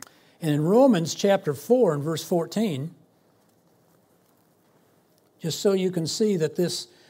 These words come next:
blessing on Abram, uh,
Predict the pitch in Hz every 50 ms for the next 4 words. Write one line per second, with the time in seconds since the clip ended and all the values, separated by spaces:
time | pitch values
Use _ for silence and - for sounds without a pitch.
0 | _ _ - 175 156 175 196 196 190 208 180 170 156 151 143 147 165 196 208 180
1 | 160 147 139 139 139 131 - - _ _ _ _ _ _ _ _ _ _ _ _
2 | _ _ _ _ _ _ _ _ - - _ - - 151 131 131 131 131 127 135